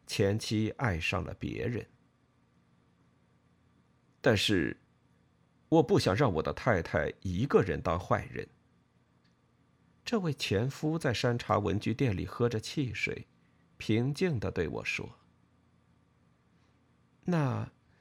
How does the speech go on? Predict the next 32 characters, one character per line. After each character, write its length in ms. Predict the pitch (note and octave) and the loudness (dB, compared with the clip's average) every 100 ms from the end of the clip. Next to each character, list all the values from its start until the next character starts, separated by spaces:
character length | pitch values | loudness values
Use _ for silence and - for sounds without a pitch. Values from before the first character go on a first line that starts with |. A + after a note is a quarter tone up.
| _ _ _ | _ _ _
要 180 | A3 F#3+ | 2 2
在 160 | F3+ | 0
信 260 | D#3+ - E3+ | -2 0 0
中 180 | F3+ F#3+ | 0 -2
详 300 | - A#2 D3+ | 0 0 0
述 220 | - A#3 | 0 0
你 100 | C#3+ | 2
们 160 | C3 D#3 | 2 2
走 180 | C#3 | 2
到 140 | A2+ D3 | 2 2
离 240 | B2+ A2 | 2 0
婚 240 | C#3 G3+ A3 | 0 -2 -2
这 160 | G#3 | -2
一 100 | C3 | -2
步 160 | C3 D3 | -2 0
的 140 | B2+ | 0
来 220 | F#2 C#2+ | 2 2
龙 200 | A2+ C3 | 2 -2
去 240 | D3 - D#3 | -4 -4 -2
脉 300 | D3+ G#3 C#3 | 0 -2 -4
吗？ 300 | - - - _ _ _ _ _ | -4 -8 -12 _ _ _ _ _
还 280 | - A2 A#2 | -2 0 0
是 420 | - A#2 G#2 F#2 - _ _ | 0 0 0 -2 -8 _ _
尽 220 | - F#3+ C#3 | -4 -2 -2
可 180 | - | -2
能 180 | G#2+ A#2 | 0 2
模 300 | C#3 G#2 G2 | 2 2 0
糊 220 | D#3+ G#3+ | -2 -4
这 120 | D3+ A#2+ | -2 -2
个 140 | G#2+ | -2
问 240 | G#2 B2+ F#2 | -2 -2 -4
题？” 320 | - - | -8 -8